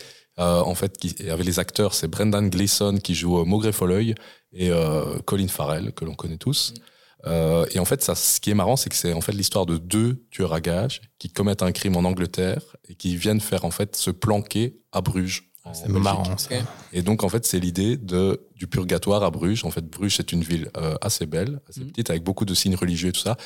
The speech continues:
Speaker 1: Et ça se passe là. Et le film est très chouette. C'est un peu une comédie noire et je le recommande. Moi, j'ai vraiment bien aimé.
Speaker 2: Ok.
Speaker 1: Mais écoutez,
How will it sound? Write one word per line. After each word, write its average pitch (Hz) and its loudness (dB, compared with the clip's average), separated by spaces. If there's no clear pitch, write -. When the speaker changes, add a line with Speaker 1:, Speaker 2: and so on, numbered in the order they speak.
Speaker 1:
Et 98 0
ça 95 2
se - 0
passe - 0
là. 95 4
Et 92 0
le 85 2
film 90 2
est 80 2
très - 0
chouette. 117 0
C'est - -6
un 78 -2
peu - -4
une 92 -4
comédie 95 2
noire 87 2
et 78 -12
je 73 -20
le 73 -16
recommande. 78 -2
Moi, 82 0
j'ai 71 -2
vraiment 98 -10
bien 90 -2
aimé. 76 -2
Speaker 2:
Ok. 135 -6
Speaker 1:
Mais 98 2
écoutez, 110 0